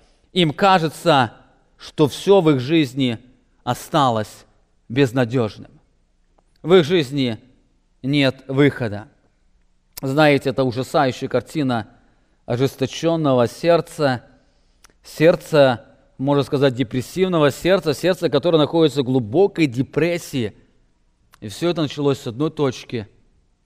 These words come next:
Отказ от упования на Бога. В этой картине, которую описывает Бог, отсутствуют цветные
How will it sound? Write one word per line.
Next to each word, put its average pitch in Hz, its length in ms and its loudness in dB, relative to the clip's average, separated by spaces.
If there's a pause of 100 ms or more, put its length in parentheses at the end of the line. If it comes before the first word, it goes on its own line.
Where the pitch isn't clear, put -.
(240)
Отказ 131 680 -4 (300)
от 123 200 -10
упования 131 420 0
на 123 120 -2
Бога. 117 480 0 (420)
В 127 80 2
этой 185 200 6
картине, 180 480 0
которую 147 260 0
описывает 143 480 -4
Бог, 180 360 2
отсутствуют 147 720 -4
цветные 139 640 -2